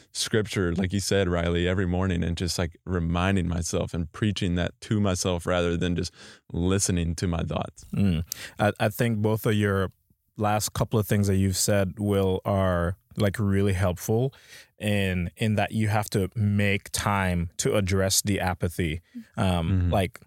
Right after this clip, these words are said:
Speaker 2: like, sitting still for long enough, you know, like you were talking about the Hebrews five, you know, you should be teaching and you still are, you know, are drinking from a baby's bottle. And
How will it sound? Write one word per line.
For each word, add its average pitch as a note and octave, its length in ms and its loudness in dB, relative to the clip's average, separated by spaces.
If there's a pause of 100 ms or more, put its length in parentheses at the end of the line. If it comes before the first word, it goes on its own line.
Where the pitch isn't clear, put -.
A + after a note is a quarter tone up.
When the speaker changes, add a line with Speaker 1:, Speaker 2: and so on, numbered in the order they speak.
(100)
Speaker 2:
like, G#2 180 0
sitting G#2+ 500 4
still G#2+ 540 2
for A#2 220 -2
long G2 380 2
enough, F#2 440 0 (240)
you A2+ 120 0
know, G#2 60 2
like F#2+ 120 0
you G#2+ 80 0
were F#2+ 60 0
talking G2 340 0
about F#2 300 2
the G2 160 2
Hebrews F#2+ 420 0
five, F2+ 540 0
you F#2+ 100 0
know, E2 260 0 (280)
you G2+ 100 2
should F#2+ 380 2
be F#2+ 340 2 (440)
teaching F#2+ 640 0
and G2 120 2
you F#2 80 2
still F#2 380 2 (140)
are, G2 200 -2
you G#2 120 2
know, E2+ 120 2
are E2 280 0 (120)
drinking G2+ 340 0
from G2 200 0
a F2+ 60 0
baby's F2+ 420 0
bottle. F#2+ 400 0 (380)
And F#2 360 0